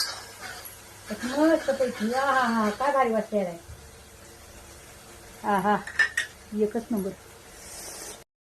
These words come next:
आणि ही भाजी ना खरंच खूप छान होते. अं, जर तुम्हाला मटकीची उसळ करायची का असली समजा अशी,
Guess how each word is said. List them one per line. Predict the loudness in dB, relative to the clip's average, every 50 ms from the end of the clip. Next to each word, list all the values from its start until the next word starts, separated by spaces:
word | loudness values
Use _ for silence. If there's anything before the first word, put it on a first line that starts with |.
| -20 -8 0
आणि | 6 8 12 12 12
ही | 12 12
भाजी | 12 12 12 12 12 8
ना | 6 6
खरंच | 8 8 6 6 6 4
खूप | 2 0 0 2 2
छान | 6 8 8
होते. | 8 8 6 4 2 0 0 -2 -6 -16 -20 -20 -20 -20 -12 -4
अं, | 2 4 6 8 8 8 6 8 6
जर | 6 6 6
तुम्हाला | 6 6 6 6 6 6 6 6 6 6 6 6 6 4 4 2 0 0 2 2
मटकीची | 2 2 2 -2 2 2 4
उसळ | 4 6 6 6 6
करायची | 8 8 8 6 6 4 -2 0
का | 2 4 4 6 4 4 2 0 0 0
असली | -2 0 0 0
समजा | 2 2 2 2 2 2
अशी, | 2 2 0 -6